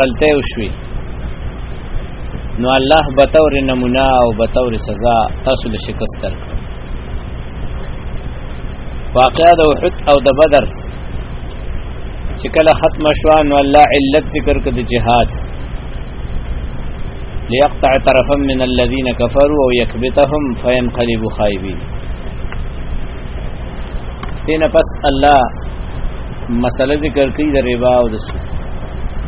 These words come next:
جهاد او انفاق حقیقت کې دا دواړه عبادت دي، او عبادت <coughs> د الله په دربار کې اله قبليږي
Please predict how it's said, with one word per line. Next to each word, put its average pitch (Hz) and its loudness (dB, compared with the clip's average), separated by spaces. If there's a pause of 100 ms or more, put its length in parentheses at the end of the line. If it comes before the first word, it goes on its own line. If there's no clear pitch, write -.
(1400)
جهاد 143 4 (1300)
او 123 2 (100)
انفاق 139 4 (1400)
حقیقت 165 0
کې 165 -2
دا 143 6 (100)
دواړه 147 8 (100)
عبادت 120 0 (100)
دي، - -6 (1900)
او 127 6 (160)
عبادت 139 4 (600)
<coughs> - -6
د - 2 (180)
الله 147 4 (100)
په 143 4 (100)
دربار 135 4
کې 147 -2 (120)
اله 156 6 (100)
قبليږي 135 0